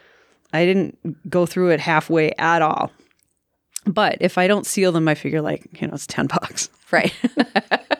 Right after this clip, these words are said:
Speaker 1: And I glued them down, you know, really well.
Speaker 2: Yeah.
Speaker 1: Um, my initial thought was,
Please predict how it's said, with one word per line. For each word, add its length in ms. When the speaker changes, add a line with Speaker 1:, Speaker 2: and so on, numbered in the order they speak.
Speaker 1:
And 160
I 60
glued 320
them 140
down, 440
you 100
know, 100
really 300
well. 480
Speaker 2:
Yeah. 320
Speaker 1:
Um, 420
my 240
initial 440
thought 220
was, 160